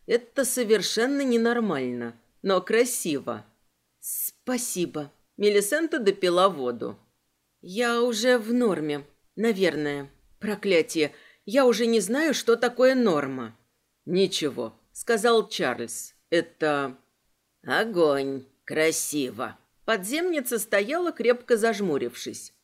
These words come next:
«Праотец, праотец был бы доволен». «Очень сомневаюсь»,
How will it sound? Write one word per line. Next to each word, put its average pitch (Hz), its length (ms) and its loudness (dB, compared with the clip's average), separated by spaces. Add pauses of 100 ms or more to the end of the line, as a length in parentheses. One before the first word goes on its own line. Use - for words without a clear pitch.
(340)
«Праотец, 151 1200 -2 (260)
праотец 147 720 0
был 160 280 4
бы 170 160 4
доволен». 139 760 0 (640)
«Очень 226 600 0
сомневаюсь», 170 1000 2